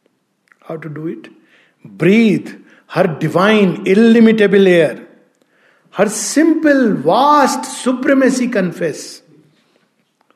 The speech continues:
Dare to surrender to her absolute.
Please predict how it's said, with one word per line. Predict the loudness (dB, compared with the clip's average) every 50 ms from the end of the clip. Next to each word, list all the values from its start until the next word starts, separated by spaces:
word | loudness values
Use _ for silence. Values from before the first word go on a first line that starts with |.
| _ _ _ _ _ _ _ _ _ _ _ _ _ -14 -6
Dare | -2 0 2 4 4 4 2 0 0
to | -4 -4
surrender | -4 -4 -4 -2 0 0 0 0 0 0 0 -2 -2
to | -6 -6 -6
her | -6 -6
absolute. | -8 -10 -12 -16 -18 -18 -18 -18 -20 -20 -20 -20